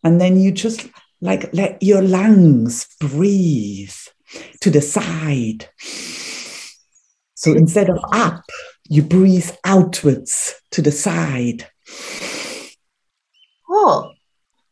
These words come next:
Speaker 2: Just for the listeners, so you can see us, but just so you know, we both have our hands interlinked behind our head. We have our thumbs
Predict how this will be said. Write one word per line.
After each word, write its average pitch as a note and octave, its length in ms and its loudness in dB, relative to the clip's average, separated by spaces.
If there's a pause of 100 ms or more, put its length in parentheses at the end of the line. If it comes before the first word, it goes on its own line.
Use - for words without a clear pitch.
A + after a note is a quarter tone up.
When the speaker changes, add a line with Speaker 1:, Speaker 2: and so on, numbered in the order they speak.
(2250)
Speaker 2:
Just A#3+ 340 2
for B3+ 80 -4
the A#3+ 100 2
listeners, B3 640 2
so B3+ 100 0
you A3 500 -2 (400)
can C4+ 280 -2
see A3+ 260 2
us, B3 260 2
but G#3 120 -6
just A#3+ 260 -2
so A#3+ 60 -4
you G#3+ 180 -2
know, G3+ 240 -2
we G#3 100 2
both G3 220 -2 (140)
have F#3+ 120 -16 (160)
our E3+ 220 0
hands G#3+ 580 -4
interlinked B3 680 0 (1200)
behind G#3 460 2
our B3 200 2
head. A3 460 0 (880)
We F3 120 -2
have F3+ 220 -4
our D#3 260 2
thumbs G#3 500 0